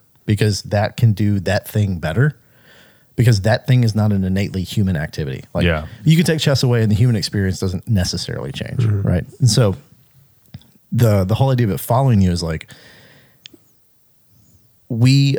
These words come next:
Speaker 1: are saying humans are only this thing. We minimize ourselves to, like, an A I space or whatever. So when we talk about artificial intelligence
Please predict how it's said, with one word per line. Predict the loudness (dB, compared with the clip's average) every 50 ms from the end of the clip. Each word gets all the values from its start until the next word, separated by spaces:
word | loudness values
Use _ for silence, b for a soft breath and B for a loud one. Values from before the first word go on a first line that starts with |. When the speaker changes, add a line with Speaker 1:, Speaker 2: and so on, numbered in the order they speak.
| 0
Speaker 1:
are | 0 0 2 2 2 0 0
saying | -2 0 2 2 2 4 2 2 2
humans | 2 2 2 2 2 4 2 2 0
are | 0 -2 -4 -6 -4 -2
only | 0 0 2 2 2 2
this | 2 0 -2 -4
thing. | -6 -6 -4
We | -4
minimize | -2 0 0 0 0 0 0 -2 -4
ourselves | -4 -4 -4 -4 -4 -4 -6 -6
to, | -6
like, | -8 -6 -6
an | -6 -6
A | -4 -4 -4
I | -4 -6
space | -6 -6 -6 -6 -6 -6 -8
or | -8
whatever. | -10 -8 -10 -10 -12 -10
So | -8 -6 -6 -6 -4
when | -4 -4 -4
we | -2 -2
talk | -2 -4
about | -4 -6 -6
artificial | -6 -6 -4 -4 -4 -4 -4 -4 -4
intelligence | -6 -6 -4 -2 0 0 0 0 -2 -4 -6 -8 -10 -12